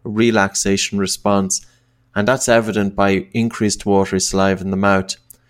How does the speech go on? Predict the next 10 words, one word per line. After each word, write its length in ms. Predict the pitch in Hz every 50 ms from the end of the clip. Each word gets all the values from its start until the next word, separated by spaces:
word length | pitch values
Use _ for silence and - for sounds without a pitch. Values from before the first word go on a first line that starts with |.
| _ _ _ _ _ _
So 160 | - - 123
that's 260 | 123 151 156 156 -
one 260 | 135 135 139 143 139
dimension, 520 | 117 113 113 117 120 123 117 - - 104 92
but 180 | 101 113 -
that 180 | - 151 156 -
dimension 480 | - 147 139 131 131 120 - - - 208
is 140 | 202 -
completely 580 | - - 120 110 - - 156 160 156 - 135 117
overlooked 560 | 110 104 98 101 104 101 107 104 - - -